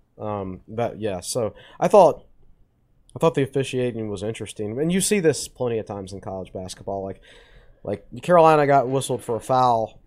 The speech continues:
like, in the first minute of the game, and they didn't get whistled for their third foul until there was less than a minute left in, in the half. So they basically played eighteen and, to nineteen minutes of basketball and committed one foul,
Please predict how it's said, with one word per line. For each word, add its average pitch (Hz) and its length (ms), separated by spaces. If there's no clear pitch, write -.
like, 113 180
in 113 60
the 104 80
first 120 280
minute 117 280
of 98 80
the 101 40
game, 104 420
and 107 180
they 151 100
didn't 143 200
get 123 160
whistled 120 340
for 107 100
their 101 140
third 170 420
foul 113 540
until 117 480
there 117 140
was 110 160
less 131 260
than 120 160
a - 20
minute 107 300
left 101 260
in, 110 160
in 113 120
the 101 80
half. 107 240
So - 140
they 139 80
basically 170 400
played 143 340
eighteen 151 380
and, 131 220
to 139 100
nineteen 131 400
minutes 120 240
of 117 80
basketball 117 580
and 107 140
committed 110 320
one 110 200
foul, - 360